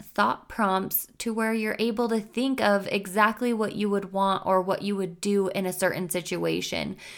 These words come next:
Because the more preparation we have around different things that might come up in the workplace,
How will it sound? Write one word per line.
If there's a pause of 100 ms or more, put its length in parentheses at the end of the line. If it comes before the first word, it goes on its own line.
(200)
Because
the
more
preparation
we
have
around (380)
different
things
that
might
come
up
in
the
workplace,